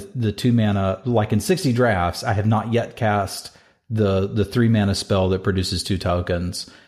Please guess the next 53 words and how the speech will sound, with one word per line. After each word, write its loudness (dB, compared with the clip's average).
I 0
just -2
would 2
always 4
rather 4
have 0
the 2
Bloodstained 0
Paladin 2
over 0
it, -2
and 0
it -2
feels 2
like 0
I 2
can -2
get 0
one -2
of -2
them. -2
So 0
people 2
are, 2
I 0
guess, 0
taking 0
them 2
earlier 2
than 2
me, 0
but, 0
like, 0
that's 2
a 2
Scathe 2
Zombie 2
worth 0
of -4
stats -2
in 0
a 2
format 2
of 0
Hill -2
Giants. -4
I'm 4
not 0
quite -2
as 2
interested -2
in -2
that, -4